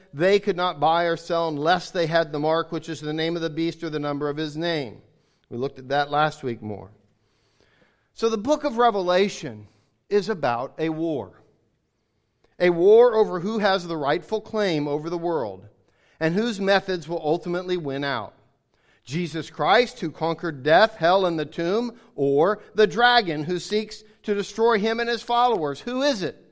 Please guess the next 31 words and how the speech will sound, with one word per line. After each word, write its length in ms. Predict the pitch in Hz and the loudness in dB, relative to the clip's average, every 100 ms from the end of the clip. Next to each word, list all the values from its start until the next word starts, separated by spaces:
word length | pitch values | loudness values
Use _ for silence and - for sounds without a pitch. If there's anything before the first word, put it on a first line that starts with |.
| _ _ _ | _ _ _
that 160 | 165 180 | -2 0
will 160 | 185 | 0
win 460 | 180 196 151 117 117 - _ - | 0 -2 -2 -6 -12 -18 _ -6
this 260 | 147 151 | -4 -4
great 580 | - 135 120 113 - _ | -8 -8 -6 -8 -14 _
battle? 440 | 131 160 147 87 98 _ _ _ _ _ _ _ _ _ _ _ _ _ _ _ _ _ _ _ _ _ _ _ - | 2 2 2 -6 -16 _ _ _ _ _ _ _ _ _ _ _ _ _ _ _ _ _ _ _ _ _ _ _ -2
What 240 | 147 160 | 0 2
we 80 | 147 | -2
discover 580 | 120 - 196 156 117 139 _ _ _ _ _ _ _ _ _ | -6 2 4 4 0 -10 _ _ _ _ _ _ _ _ _
is 160 | 151 139 | -8 -4
that 160 | 147 | -4
simultaneously 800 | - 170 170 143 202 220 190 165 | -2 -2 -2 -2 0 0 -2 -4
with 140 | 151 139 | -6 -8
the 60 | |
kingdom 360 | 147 202 196 170 | -4 -2 0 0
of 160 | 156 147 | -2 -2
this 180 | 147 | -6
world 360 | 165 196 190 156 | -2 2 2 0
belonging 400 | 147 170 175 160 | 0 0 0 -4
to 100 | 165 | -4
the, 200 | 143 131 - _ _ _ _ _ | -6 -6 -8 _ _ _ _ _
uh, 200 | 143 143 | 0 0
Lord 340 | 143 170 196 180 | 2 4 4 2
and 160 | 151 | -2
his 180 | 151 131 | -4 -6
Chri-, 240 | - 208 | -2 0
our 160 | 170 170 | 2 0
Lord 260 | 170 190 170 | 0 -2 -2
and 120 | 156 | -4
his 160 | 156 | -6
Christ, 400 | - 220 185 - | 0 2 2 0